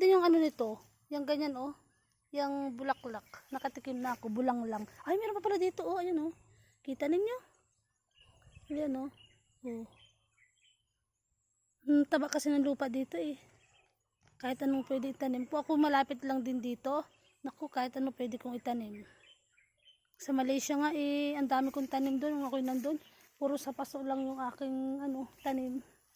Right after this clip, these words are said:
So, ayan, oh, dami, ano. Zoom natin, ayan, oh, oh. Oh. Ang dami, oh. Diba? Kakatuwa.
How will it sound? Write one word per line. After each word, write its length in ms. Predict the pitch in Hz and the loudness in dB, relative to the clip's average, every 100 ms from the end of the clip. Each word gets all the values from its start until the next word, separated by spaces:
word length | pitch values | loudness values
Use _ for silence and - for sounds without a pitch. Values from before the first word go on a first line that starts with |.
| _ _ _ _ _ _ | _ _ _ _ _ _
So, 240 | - 240 226 | -14 -8 -4
ayan, 240 | 269 285 | -2 -2
oh, 160 | 269 247 | -2 -4
dami, 320 | 233 233 262 | -6 -4 -2
ano. 240 | 311 302 - - _ _ _ _ _ _ _ _ _ _ | 0 -2 -6 -20 _ _ _ _ _ _ _ _ _ _
Zoom 320 | - 285 269 269 | -6 0 2 4
natin, 320 | 262 254 240 | 2 -2 -2
ayan, 240 | 262 254 | -2 -2
oh, 80 | 240 | -4
oh. 300 | 214 208 196 - - _ _ _ _ _ _ _ _ _ _ _ - | -6 -8 -10 -14 -20 _ _ _ _ _ _ _ _ _ _ _ -8
Oh. 320 | 233 214 214 - - _ _ _ _ _ _ _ _ _ _ _ _ _ | -8 -8 -12 -20 -20 _ _ _ _ _ _ _ _ _ _ _ _ _
Ang 120 | 262 254 | -4 -2
dami, 400 | 262 269 262 254 | 0 0 0 -2
oh. 160 | 269 294 - _ _ _ _ _ _ _ _ _ _ _ _ _ _ _ - | -4 -6 -10 _ _ _ _ _ _ _ _ _ _ _ _ _ _ _ -8
Diba? 320 | 285 262 285 - - - _ _ _ _ _ _ _ _ _ - | -4 -2 -2 -6 -16 -20 _ _ _ _ _ _ _ _ _ -18
Kakatuwa. 640 | 247 254 285 285 262 226 | -12 -6 -2 0 0 -2